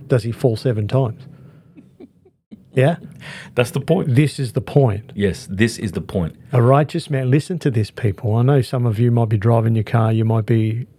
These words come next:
Speaker 1: discouraged through, through sin and whatever. Um, know this, a righteous person will fall, might fall seven times
Speaker 2: Mm.
Speaker 1: in a day,
Speaker 2: Mm.
Speaker 1: but you will get back up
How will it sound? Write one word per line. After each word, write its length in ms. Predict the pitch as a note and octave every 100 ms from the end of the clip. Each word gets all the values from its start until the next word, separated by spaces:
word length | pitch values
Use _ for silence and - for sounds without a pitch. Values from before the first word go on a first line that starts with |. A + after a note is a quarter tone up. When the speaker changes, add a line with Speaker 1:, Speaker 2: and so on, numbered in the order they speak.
| -
Speaker 1:
discouraged 600 | A#2 A2+ - A#2+ A2 A2
through, 300 | - A#2 A2+ A#2+ -
through 260 | - B2 A2+
sin 380 | - B2+ A2+ G#2+
and 140 | G#2+
whatever. 480 | A2 A2+ A2 G#2+ G#2 - - - - _ -
Um, 400 | A#2+ A2 G#2 A2 _ - _ _ _
know 320 | - C3+ E3 F3
this, 540 | G2+ F#2 - - - _ _ _ _ _ _
a 80 | B2+
righteous 460 | A#2+ C3+ E3 D#3+ D3+
person 520 | - B2 G#2+ - G#2
will 120 | G#2
fall, 440 | - A#2+ A2+ G#2 _ _ -
might 300 | C#3 D3+ -
fall 420 | - A2+ G2+ D3 _ _ _ _
seven 340 | - C3 A#2+ A2+
times 420 | A#2+ G#2+ G#2 G#2+
Speaker 2:
Mm. 100 | F2+
Speaker 1:
in 100 | A#2
a 60 | G#2
day, 360 | G#2+ G2+ A2+ -
Speaker 2:
Mm. 240 | F2 D2+ C2+ _ _
Speaker 1:
but 180 | - D3+ -
you 160 | A#2
will 120 | G#2+
get 180 | G2+ A2
back 240 | A2+ G#2 A#2+
up 160 | G2